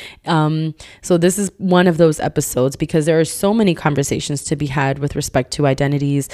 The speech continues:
even lateral violence, colorism, femicidio in our communities, and so on,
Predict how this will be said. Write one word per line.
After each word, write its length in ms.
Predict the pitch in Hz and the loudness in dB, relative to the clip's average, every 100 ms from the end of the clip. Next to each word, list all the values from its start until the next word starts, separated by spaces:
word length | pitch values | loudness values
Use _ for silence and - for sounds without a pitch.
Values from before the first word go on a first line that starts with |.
| - - - | -18 -16 -4
even 300 | 180 170 156 | 0 2 4
lateral 400 | 147 151 151 139 | 4 4 2 2
violence, 500 | 131 135 147 143 - | 2 4 2 0 -4
colorism, 640 | - 160 156 151 151 147 | -2 0 2 2 0 -4
femicidio 800 | - 151 147 - 139 143 165 156 | -2 -4 -4 -2 -2 0 2 2
in 60 | 151 | 0
our 100 | 147 | -2
communities, 560 | 160 156 151 151 143 | -4 -2 -2 -2 -2
and 120 | 139 | -4
so 220 | - 151 147 | -4 -2 0
on, 260 | 156 196 | 0 -2